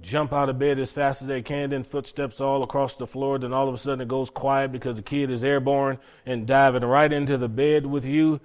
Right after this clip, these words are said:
But they're diving in the bed with you because of the knowledge they have through the relationship. Well, if we're going to know God and we're going to enjoy his blessings,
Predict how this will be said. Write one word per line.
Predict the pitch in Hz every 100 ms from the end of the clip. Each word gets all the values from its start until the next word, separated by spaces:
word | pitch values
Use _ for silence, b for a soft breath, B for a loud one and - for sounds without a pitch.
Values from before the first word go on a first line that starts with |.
| b b b b b b _ _ _ _ _
But | 139 147
they're | 143
diving | 156 175 175
in | 170
the | 156
bed | 147 208 196
with | 170
you | 160 185
because | 170 - - 240 269 208 -
of | 135 113
the | 107
knowledge | 113 113 98 - - - - - _ _ _ _
they | 120 104
have | 117 107 98
through | - 113
the | 98
relationship. | 98 107 104 - 95 - 101 - _ _ _ _ _ _ _ _ _ _
Well, | 127
if | 123
we're | 160
going | 160 170 156
to |
know | 139 143
God | 123 143 175 135 135 b b b b b b b
and | 117 117
we're | 135
going | 135 143 135
to | 131
enjoy | 123 131 139
his | 123 107
blessings, | 107 160 147 127 123 120